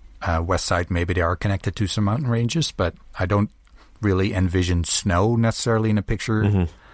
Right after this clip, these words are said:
Speaker 1: with Brazil.
Speaker 2: I think they had,
Speaker 1: So I
Speaker 2: was,
Speaker 1: think
Speaker 2: was
Speaker 1: it's always cool.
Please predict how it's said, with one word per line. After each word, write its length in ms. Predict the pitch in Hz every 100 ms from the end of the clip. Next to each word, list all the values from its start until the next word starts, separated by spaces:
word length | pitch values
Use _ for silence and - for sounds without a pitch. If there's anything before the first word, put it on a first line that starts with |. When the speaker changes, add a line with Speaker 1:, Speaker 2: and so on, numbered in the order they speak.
| - - - -
Speaker 1:
with 200 | 104 -
Brazil. 440 | 101 95 107 143 - - - _ -
Speaker 2:
I 720 | - _ _ _ _ _ 143
think 40 |
they 120 | 196
had, 100 | 143
Speaker 1:
So 100 | 92
I 140 | 90 104
Speaker 2:
was, 140 | 123
Speaker 1:
think 160 | - 117
Speaker 2:
was 120 | 101
Speaker 1:
it's 40 | 101
always 400 | 90 87 - - -
cool. 300 | - 101 92